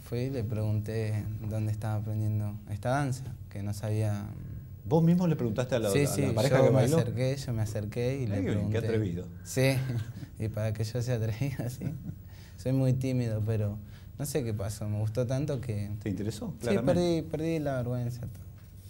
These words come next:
Speaker 1: Bueno, le, le pregunté, me dio la dirección, lo anoté. Cuando llegué a mi casa le dije a mi papá que quería bailar esto,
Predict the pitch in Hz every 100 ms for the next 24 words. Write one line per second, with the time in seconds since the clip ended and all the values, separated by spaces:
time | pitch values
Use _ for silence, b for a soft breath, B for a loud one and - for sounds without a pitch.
0 | B B B B B B - 175 160 123
1 | 120 - - 123 113 117 117 117 123 123
2 | 139 139 135 123 113 110 110 117 117 117
3 | 113 110 135 131 156 131 107 101 104 104
4 | 120 120 - - - - - - 113 107
5 | 107 123 117 113 127 127 123 110 110 113
6 | 110 107 110 110 110 104 117 110 120 113
7 | 113 123 120 -